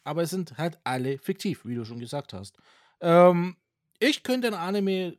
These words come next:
teilweise bewerten, also jetzt natürlich nicht, äh, die Gewaltdarstellung und so weiter. In den ersten zwei, drei Episoden hätte ich ihnen tatsächlich noch eine acht von zehn gegeben.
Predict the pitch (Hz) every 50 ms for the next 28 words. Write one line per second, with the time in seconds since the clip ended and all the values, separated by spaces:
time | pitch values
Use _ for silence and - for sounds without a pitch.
0 | _ _ _ _ _ _ - - - 127 143 156 139 139 123 107 107 101 113 110
1 | 117 113 117 113 123 123 113 123 123 120 117 107 - 127 123 110 - 143 139 123
2 | 117 135 127 - - 127 123 120 123 123 113 120 110 117 104 120 131 147 160 160
3 | - 151 147 139 - 147 143 143 131 147 139 135 131 131 139 143 - - _ _
4 | _ _ _ _ _ _ _ - 151 151 165 165 175 - 185 233 262 - - 240
5 | 190 - - 190 190 196 185 175 175 165 160 147 151 135 147 165 185 185 170 165
6 | 147 156 147 160 156 147 135 123 147 139 - - 156 151 135 135 143 127 - -
7 | 143 143 139 - 143 135 131 127 123 120 - - - - - - - 202 196 -
8 | - 196 190 185 175 170 147 143 151 151 156 156 156 160 160 160 160